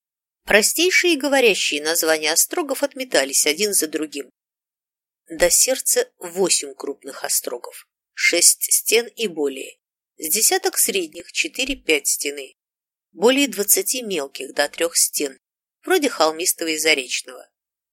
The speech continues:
А уж деревушек и хуторков!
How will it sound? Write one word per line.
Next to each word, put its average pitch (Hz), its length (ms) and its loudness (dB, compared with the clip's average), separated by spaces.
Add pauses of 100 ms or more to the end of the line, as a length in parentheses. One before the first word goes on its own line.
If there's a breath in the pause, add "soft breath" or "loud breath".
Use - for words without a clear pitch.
(260)
А 185 240 2
уж 196 160 0
деревушек 233 720 -2
и 233 80 -2
хуторков! 226 1120 -2